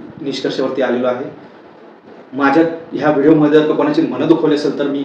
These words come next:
माफी सगळ्यांची मागतो, पण जर का कोणाची घटस्फोट वाचणार असेल,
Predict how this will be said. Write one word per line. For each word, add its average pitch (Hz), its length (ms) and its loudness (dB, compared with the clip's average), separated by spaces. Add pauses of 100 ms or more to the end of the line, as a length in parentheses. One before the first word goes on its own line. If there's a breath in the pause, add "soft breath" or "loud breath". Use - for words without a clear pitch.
(120)
माफी 123 240 -6
सगळ्यांची 139 360 -4
मागतो, 131 380 -6 (2000)
पण 143 140 2
जर 156 140 4
का 160 100 0
कोणाची 151 280 -2
घटस्फोट - 400 -2
वाचणार 139 300 -2
असेल, 143 280 -4